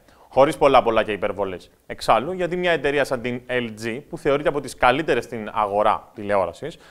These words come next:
να βγάλει μια τηλεόραση που να έχει το παραμικρό ελάττωμα. Αν θέλετε three D τηλεόραση, την αγοράζετε με σιγουριά, χωρίς δεύτερες σκέψεις. Η σειρά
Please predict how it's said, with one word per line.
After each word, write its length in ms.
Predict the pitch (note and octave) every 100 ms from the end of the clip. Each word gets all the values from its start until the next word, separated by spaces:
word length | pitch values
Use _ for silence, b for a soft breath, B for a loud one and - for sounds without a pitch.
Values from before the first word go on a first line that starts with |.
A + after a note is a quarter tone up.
| b
να 100 | F#3+
βγάλει 220 | G3 G3
μια 260 | F#3 F#3+ F3
τηλεόραση 680 | - D#3 A#2+ G#2 F3 G#3+ C4+ b b
που 100 | -
να 140 | A#3 G3
έχει 240 | G#3 A3
το 200 | A3 G3+
παραμικρό 560 | G3 D#3+ D#3 D3 D3 G#3
ελάττωμα. 480 | G3+ D3 F#2+ E2 - _ b b
Αν 180 | F#3+ F#3
θέλετε 400 | F3+ D3 G2+ F2+ -
three 240 | A2 G2+
D 80 | B2
τηλεόραση, 600 | C#3 G#2 F#2+ F#2+ G#2 F#3+ G3+ -
την 120 | D#3+
αγοράζετε 500 | G#2+ G#2 C#3+ D#3+ F3
με 100 | D3
σιγουριά, 640 | - B2 G2+ G#2 F#2+ E3
χωρίς 360 | F3+ D#3+ E3 A#2
δεύτερες 400 | A#2+ - G#2 G2+
σκέψεις. 460 | G#2+ F#2+ - - _ b b b
Η 80 | b
σειρά 500 | A#2 A#2 G#2+ E3+ G3+